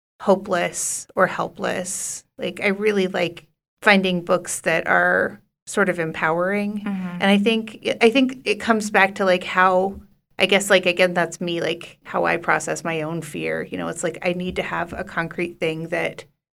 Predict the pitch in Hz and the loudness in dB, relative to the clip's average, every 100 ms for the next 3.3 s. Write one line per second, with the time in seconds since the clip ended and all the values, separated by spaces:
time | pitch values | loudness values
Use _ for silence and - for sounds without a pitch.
0 | _ - 175 175 175 170 151 165 156 156 | _ 4 6 6 2 -4 -4 -2 -2 -2
1 | 160 - - 180 160 156 - - - - | -4 -6 -8 -6 -4 -6 -8 -10 -6 -4
2 | - - 202 190 180 180 180 180 175 175 | -4 -6 -4 -4 -4 -6 -4 -2 0 2
3 | 180 190 | 0 -2